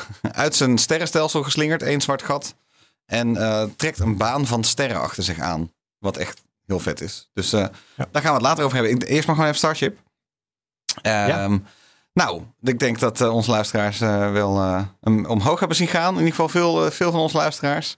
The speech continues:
Speaker 2: Ja.
Speaker 1: En, en, eh,
Speaker 2: En
Speaker 1: een kleine
Speaker 2: Cowboys
Speaker 1: stukjes
Speaker 2: zelf.
Speaker 1: weer terug zien komen. <laughs> En het,
Speaker 2: Ja.
Speaker 1: wat zei je? Het, wat nog?
Speaker 2: En de, en de Cowboys zelf neem ik aan, eh, aan ook. Ja.
Speaker 1: Ja, ja, ja, zeker. En, maar ik dacht ook dat je zegt van, eh, van, nou, we zagen ook, eh, vervolgens het hele, ehm,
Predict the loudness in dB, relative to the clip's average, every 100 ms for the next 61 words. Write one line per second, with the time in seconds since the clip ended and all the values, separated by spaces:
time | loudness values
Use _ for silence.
0 | _ -8 -6 -10 -4 -2 2 2 2 2
1 | 2 2 2 -4 -12 -20 -6 0 0 2
2 | 0 0 0 0 -2 0 0 0 0 2
3 | 0 2 0 0 -2 -2 0 0 0 0
4 | 0 0 0 0 0 2 0 -2 -2 -2
5 | 0 -2 -4 -16 -4 0 2 2 2 2
6 | 2 2 2 0 2 2 2 2 0 0
7 | 0 0 -4 -4 -2 0 -2 -4 -4 -2
8 | -2 -2 -4 -2 0 2 2 2 0 2
9 | 0 2 2 2 0 0 0 0 0 0
10 | 2 0 0 0 2 2 2 0 0 2
11 | 0 2 0 0 0 2 2 0 -6 -2
12 | 0 2 2 2 2 0 -4 -18 _ _
13 | 0 2 2